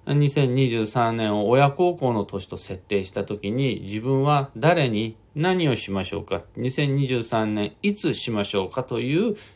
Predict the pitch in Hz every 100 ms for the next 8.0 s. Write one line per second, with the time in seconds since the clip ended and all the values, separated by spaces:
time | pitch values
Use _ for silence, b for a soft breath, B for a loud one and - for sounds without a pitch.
0 | - - 120 - 104 87 - - 110 -
1 | 92 - 101 101 - - 113 156 131 -
2 | 92 - 90 - - - - _ _ _
3 | _ _ _ _ _ _ _ _ _ _
4 | _ _ _ _ _ - B B B B
5 | B 208 214 147 135 127 131 139 - -
6 | 226 202 143 - 131 120 110 110 110 104
7 | 107 104 - 107 107 - 95 117 117 -